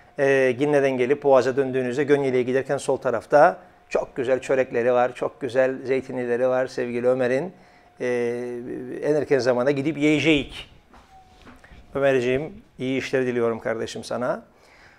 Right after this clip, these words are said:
"Hasan abi, kazanılmamış paranın vergisi nasıl olur?" demiş. E, resen, lan olmaz mı be Hasan abi? E, bırak bela, e,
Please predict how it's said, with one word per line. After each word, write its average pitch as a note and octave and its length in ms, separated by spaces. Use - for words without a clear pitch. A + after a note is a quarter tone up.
"Hasan B3+ 260
abi, A#3+ 160
kazanılmamış A3+ 600
paranın G#3 320
vergisi G3 320
nasıl E3 220
olur?" A#2 200
demiş. C3 640
E, D#3 120
resen, D3+ 580
lan G#3+ 280
olmaz A3 400
mı B3 180
be B3+ 40
Hasan A3+ 340
abi? A2 220
E, C3+ 120
bırak A#3 320
bela, G#3 480
e, C#3 80